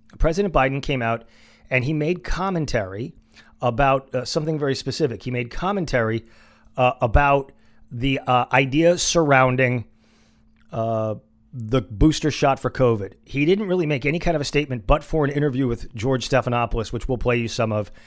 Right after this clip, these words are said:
here in a moment. He, he didn't wanna talk about, uh, anything but the booster shot and covid. Decided he was gonna go swinging at, at, at Ron DeSantis, uh, and other governors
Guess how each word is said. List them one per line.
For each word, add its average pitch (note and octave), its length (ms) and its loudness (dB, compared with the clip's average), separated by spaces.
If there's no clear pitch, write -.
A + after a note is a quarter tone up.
here B2 180 2
in G#2+ 60 0
a G#2 60 -2
moment. A#2+ 340 2
He, - 140 -6
he - 120 2
didn't G#3 200 6
wanna E3+ 180 2
talk E3+ 340 0
about, B2+ 460 4
uh, C#3 100 -2
anything D3 600 0
but C3+ 140 2
the A#2+ 80 -2
booster C3 340 -2
shot A#2+ 380 0
and A2+ 160 -4
covid. A#2 480 -4
Decided E3+ 360 2
he E3+ 60 2
was D#3+ 140 -2
gonna D#3 160 2
go C#3+ 120 2
swinging D#3 540 -2
at, C3 360 -2
at, B2+ 220 -2
at B2+ 160 0
Ron C3 240 4
DeSantis, C3+ 720 -2
uh, B2 320 2
and B2 140 0
other C#3 260 4
governors C3 680 0